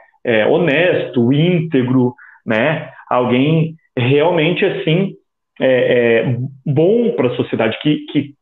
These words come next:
comunica com a sociedade, que se relaciona, que serve bem a sociedade, a família, a igreja, enfim. Agora, a pessoa que teve a missão mais nobre nessa terra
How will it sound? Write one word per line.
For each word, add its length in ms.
comunica 760
com 140
a 80
sociedade, 500
que 140
se 60
relaciona, 640
que 300
serve 440
bem 220
a 120
sociedade, 640
a 80
família, 420
a 40
igreja, 500
enfim. 380
Agora, 540
a 120
pessoa 540
que 120
teve 560
a 140
missão 540
mais 480
nobre 540
nessa 380
terra 440